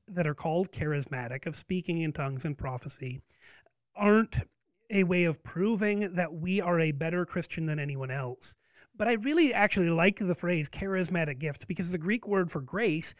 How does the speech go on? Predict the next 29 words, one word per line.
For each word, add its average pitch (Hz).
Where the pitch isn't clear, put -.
is 170
charis. -
It 220
is 208
from 277
the 262
grace 208
of 170
God 160
that 175
these 185
gifts 165
come, 180
and 185
it 190
is 196
a 196
work 240
of 185
God 151
that 190
these 214
gifts -
are 170
shown 170
to -
be. 147
And 202
so 190